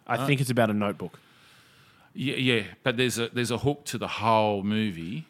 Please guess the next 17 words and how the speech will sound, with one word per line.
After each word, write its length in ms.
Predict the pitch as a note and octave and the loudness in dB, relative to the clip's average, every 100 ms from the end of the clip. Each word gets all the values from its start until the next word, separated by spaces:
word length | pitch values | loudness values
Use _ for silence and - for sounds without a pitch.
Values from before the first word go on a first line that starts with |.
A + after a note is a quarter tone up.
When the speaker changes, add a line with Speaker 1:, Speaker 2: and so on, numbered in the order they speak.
| - | -18
Speaker 1:
Okay. 200 | - D#2 - | -20 -12 -2
Speaker 2:
and 100 | B2+ | -2
it's 160 | B2+ D3 | 0 0
like 160 | C#3+ | 0
someone 300 | - D3 C3 A#2 | 0 0 0 0
telling 320 | C3 A#2+ A#2 | 2 4 2
a 40 | |
story 640 | G#2 - A2 G#2+ F#2+ D2+ - _ _ _ _ _ A2 | 0 0 2 2 0 -4 -14 _ _ _ _ _ 0
of 220 | A2 G#2 | 0 2
Speaker 1:
All 500 | A2+ A2 A2 A2+ A2 | 4 6 6 6 4
right. 240 | G2 F#2 | 2 0
Speaker 2:
Yeah. 140 | G2 D#2 | -2 -4
Speaker 1:
So 180 | - A2 | -4 -4
it's 180 | A2+ C#3 | -2 0
narrated, 600 | A#2 A2+ C#3+ B3+ C#4 A3+ _ _ _ _ - | 2 4 2 -2 -8 -12 _ _ _ _ -4
Speaker 2:
Uh, 100 | A#2+ | 2
Speaker 1:
sort 220 | C#3+ C#3+ | 4 6